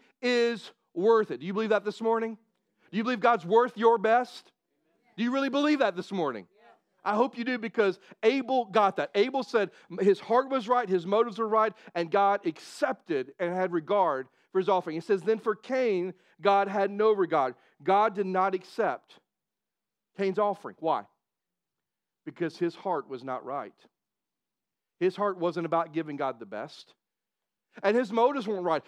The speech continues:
His motives, we see nowhere in here this notion of, you know, setting aside a best because God is worth it. We don't see a heart for worship or to honor. Maybe Cain just did it out of obligation 'cause mom and dad tell me I'm supposed to,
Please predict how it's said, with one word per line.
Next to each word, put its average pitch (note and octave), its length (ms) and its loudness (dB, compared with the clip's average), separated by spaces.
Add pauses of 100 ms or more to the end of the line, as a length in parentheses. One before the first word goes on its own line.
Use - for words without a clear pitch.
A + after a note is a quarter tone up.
His C4 160 -2
motives, A#3 320 0
we B3+ 140 -4
see C4 160 -8
nowhere B3+ 360 0
in B3+ 60 -4
here C4 80 -2
this G#3+ 220 0
notion A3 460 0
of, F3+ 100 0 (200)
you G#3 100 0
know, G3 80 0
setting A#3+ 280 0
aside A3 280 2
a G3 40 -2
best A#3 400 -2
because G3+ 320 -2 (200)
God G#3+ 260 4
is F#3+ 80 -6
worth G#3 140 2
it. D#3 80 -6
We G3 80 -4
don't C#4 120 0
see B3+ 200 -4
a G#3 80 2
heart A3+ 320 -2
for F#3 100 -2
worship G#3 500 0
or D#3+ 120 -2
to F3 160 -6
honor. G#3+ 360 0 (200)
Maybe C4 300 2
Cain B3+ 280 -6
just A#3 160 -10
did A#3 140 2
it A#3 100 0
out G3+ 140 2
of F#3+ 80 -4
obligation G3 580 2
'cause E3+ 160 -6
mom D3+ 220 0
and D3+ 40 -4
dad D3 200 -2
tell F3+ 120 -10
me D3 120 -8
I'm B2 60 -12
supposed B3 360 -2
to, B3 180 -6